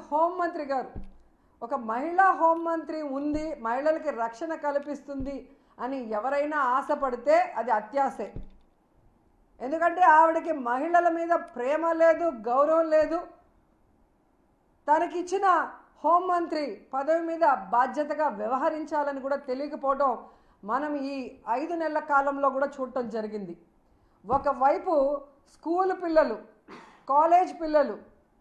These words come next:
అలాగే మహిళల మీద దారుణంగా దాడులు జరుగుతున్నాయి, గ్యాంగ్ రేపులు జరుగుతున్నాయి, వాళ్ళని ముక్కలు ముక్కలుగా నరిగేస్తున్నారు, వాళ్ళ తొడలు, చేతులు ఎక్కడెక్కడో కొరికేస్తున్నారు,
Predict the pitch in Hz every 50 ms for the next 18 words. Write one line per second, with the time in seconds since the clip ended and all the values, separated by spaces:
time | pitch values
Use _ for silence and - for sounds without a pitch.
0 | _ _ _ 196 247 302 330 311 349 349 320 285 262 254 262 277 311 370 370 359
1 | 359 330 330 311 294 294 262 220 202 - - - - - - - 226 214 277 320
2 | 359 392 381 370 381 370 349 339 349 339 294 247 - - - - _ _ _ _
3 | _ 180 165 196 214 233 285 320 339 359 349 302 302 277 277 277 - - 269 247
4 | 233 208 175 175 - - _ _ _ _ 175 170 156 247 269 294 330 370 370 370
5 | 370 349 339 349 330 311 247 277 277 269 269 269 269 262 247 233 214 175 - -
6 | _ _ _ _ _ _ _ _ _ _ 247 285 311 330 320 311 277 254 254 269
7 | 269 - 349 359 359 370 359 349 359 359 349 339 339 311 311 302 294 294 294 294
8 | 285 294 - - 277 269 277 262 226 214 185 - - _ _ _ _ _ _ _
9 | _ _ _ _ _ _ - 226 254 277 294 285 294 - 285 285 294 320 320 311
10 | 302 302 294 302 - 311 294 311 302 311 311 302 302 294 285 294 294 302 320 320
11 | 320 320 330 320 330 320 320 320 302 294 294 302 302 294 294 294 - 285 269 269
12 | 254 226 196